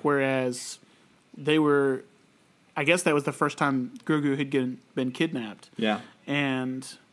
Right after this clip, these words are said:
Speaker 1: but that all took place on Navarro. This is, it feels like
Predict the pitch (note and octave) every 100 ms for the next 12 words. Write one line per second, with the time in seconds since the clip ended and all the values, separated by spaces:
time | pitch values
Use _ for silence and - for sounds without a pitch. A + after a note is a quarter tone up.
0 | - _ _ _ _ _ _ - - D3
1 | F3 F3+ E3 E3+ E3+ E3+ - D#3 - C#3
2 | C3 B2+ C#3 C#3 A#2+ A#2+ C3+ E3 E3+ D3
3 | - - E3+ F3 G#3 G3+ F3 D#3+ -